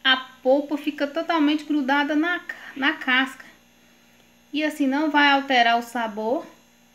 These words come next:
Então a gente aproveita mais fazendo desse jeito. Aí, é, depois de retirar os caroços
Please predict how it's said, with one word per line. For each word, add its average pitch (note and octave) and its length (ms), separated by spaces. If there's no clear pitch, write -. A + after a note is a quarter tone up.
Então A#3+ 280
a B3 80
gente C4+ 180
aproveita C4+ 600
mais C4+ 260
fazendo B3 300
desse B3 300
jeito. G3 320
Aí, B3+ 640
é, A3 480
depois B3+ 600
de C4+ 120
retirar A#3+ 520
os A#3 100
caroços A3 760